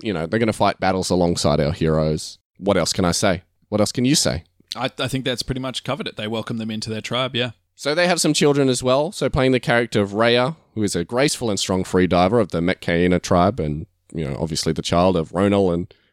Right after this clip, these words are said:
Speaker 1: Tonawari. She's being played by Bailey Bass. Bailey Bass? <laughs> I don't know. It's either a fish or a guitar. <laughs> It's one of the two. She's very prominent in the trailer, so
Speaker 2: Yes.
Speaker 1: obviously I think she's gonna have a relationship with the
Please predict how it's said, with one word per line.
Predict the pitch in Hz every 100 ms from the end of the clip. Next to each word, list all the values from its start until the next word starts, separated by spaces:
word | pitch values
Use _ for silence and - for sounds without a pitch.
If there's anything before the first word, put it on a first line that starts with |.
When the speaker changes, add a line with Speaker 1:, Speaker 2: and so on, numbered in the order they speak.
| _
Speaker 1:
Tonawari. | 156 127 120 135 165 196 _ _
She's | - 117
being | - 101
played | 95 101 104 87
by | 92 90
Bailey | 85 92 87 87 -
Bass. | 135 214 - - - _ _
Bailey | - 107 98 - -
Bass? | 131 180 - - - _ _ -
<laughs> | - - -
I |
don't | - 147 -
know. | - - - - _ _ - - - 120
It's | 156 131
either | 143 120
a |
fish | - - 185 180 151
or |
a | 131
guitar. | 127 - 156 170 175
<laughs> | -
It's | -
one | 151
of | 139
the | 135 120
two. | - 143 127 - - - - -
She's | 202 214
very | 180 175
prominent | - 156 147 135
in | 120
the |
trailer, | 110 117 110 120 -
so | - 127
Speaker 2:
Yes. | 117
Speaker 1:
obviously | 123 131 - 135 123
I | 117
think | 120 -
she's | - 110
gonna | 113 107
have | 110 95 -
a | 95 92
relationship | 90 85 90 - 95 - 92 - _
with | 90 92 90 - -
the | 90 85 82 82